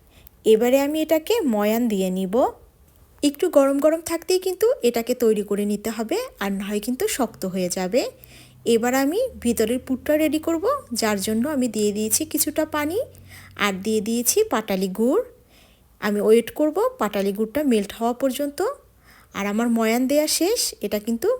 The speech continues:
পিঠা বানানোর জন্য প্রস্তুত। আমি দুই ভাগে ভাগ করে নিয়েছি, এক ভাগ থেকে প্রথমে পিঠাটা তৈরি করে নিচ্ছি। আমি একটা মোটা রুটি বেলে নিব। গুড় কিন্তু almost মেল্ট হয়ে এসেছে।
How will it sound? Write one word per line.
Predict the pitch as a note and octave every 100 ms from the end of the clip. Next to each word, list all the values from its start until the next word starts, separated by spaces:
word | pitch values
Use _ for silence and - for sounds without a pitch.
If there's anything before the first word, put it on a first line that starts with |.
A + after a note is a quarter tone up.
| -
পিঠা | A3+ G#3+
বানানোর | F#3+ F#3+ G#3
জন্য | A3 C4 F#4
প্রস্তুত। | - G#3+ G#3 - F4 B4+ - - - - -
আমি | - G#3+
দুই | A3 B3+
ভাগে | B3+ C4 E4+
ভাগ | D4 D4
করে | - D4+
নিয়েছি, | D#4 D#4 D#4+ - A4+ D5 -
এক | G#3 G3+ F#3+
ভাগ | G#3 -
থেকে | C4 D#4 A#4+ -
প্রথমে | G#3 G#3+ G#3
পিঠাটা | G#3 G3 G#3+ B3+
তৈরি | C4+ C4 C4
করে | C4+ C#4
নিচ্ছি। | C#4 C#4 - G4+ B4+ - - - - -
আমি | A3+ A#3
একটা | C4 D#4
মোটা | A3 G#3+ A3 C#4
রুটি | A#3 A3 C#4+
বেলে | D4 D#4 D#4+
নিব। | D#4+ D4+ F#4 C5 - _ _ _ _ -
গুড় | G#3+ C4+ C4+
কিন্তু | C4+ D#4 F#4+
almost | E4+ B3+ C4 - -
মেল্ট | A#3 G#3+ A3+ C4
হয়ে | C#4+ D#4 D4+
এসেছে। | - D#4 -